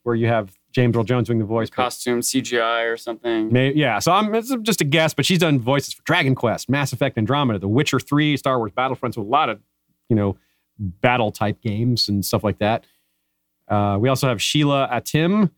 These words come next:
Speaker 1: who is a British person of color actress and composer. She's won the Member of the Order of the British Empire for her services to drama. That's pretty cool. Uh, but she doesn't have a lot of credit. She's pretty new. She seems super talented, but she doesn't have a lot of credits. Twelfth Night and Harlots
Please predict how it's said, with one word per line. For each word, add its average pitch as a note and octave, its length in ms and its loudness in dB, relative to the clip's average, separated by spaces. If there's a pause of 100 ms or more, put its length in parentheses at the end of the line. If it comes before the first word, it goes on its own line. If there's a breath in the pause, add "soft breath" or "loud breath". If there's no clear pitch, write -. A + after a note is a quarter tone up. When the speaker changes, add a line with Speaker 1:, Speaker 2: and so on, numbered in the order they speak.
(320)
Speaker 1:
who B2+ 160 4
is A2+ 180 2
a A2 220 2
British F3+ 340 2
person D3+ 240 2
of C3 60 0
color D3+ 260 2
actress C#3+ 300 0
and D#3+ 220 2
composer. C3 600 2 (240)
She's G#3+ 220 2
won G#3+ 240 4
the E3+ 180 4 (140)
Member A3+ 400 4
of F3+ 80 2
the F3+ 100 4
Order E3 300 2
of C3 80 -4
the B2+ 60 -2
British C#3+ 360 -2
Empire E2+ 420 0
for G2 180 -2
her G#2+ 80 2
services F#3 540 0
to - 100 -2
drama. G#2+ 600 -4
That's C3 180 -2
pretty - 300 -4
cool. D3 320 -2 (560)
Uh, G2 360 0 (160)
but B2+ 140 2
she C#3 60 2
doesn't F3 180 4
have E3 140 2
a - 40 0
lot C3+ 200 2
of B2 60 -6
credit. C3+ 220 0
She's B2 140 0
pretty C3+ 200 0
new. B2 160 4
She A#2+ 100 -2
seems A#2 200 0
super - 180 -2
talented, B2+ 440 0
but F#2+ 140 -2
she - 80 -8
doesn't A2 160 -2
have G#2 120 0
a F#2+ 40 -2
lot G2 140 0
of F#2+ 60 -12
credits. F#2+ 200 -4
Twelfth C3 320 2
Night B2+ 380 0
and G2 180 -6
Harlots C#3+ 600 0